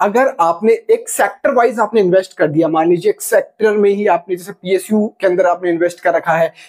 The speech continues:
या government वाले जैसे सीपीएससी उसके अंदर invest कर रखा है, तो ये गलती मत करना। Sector wise आपको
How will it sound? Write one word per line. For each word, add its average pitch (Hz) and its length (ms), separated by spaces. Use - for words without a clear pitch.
या 175 60
government 170 480
वाले 175 160
जैसे 180 120
सीपीएससी 180 520
उसके 170 240
अंदर 170 160
invest 165 380
कर 151 80
रखा 151 140
है, 151 60
तो - 380
ये 202 60
गलती 160 500
मत 175 160
करना। 165 300
Sector 185 680
wise 156 420
आपको 151 680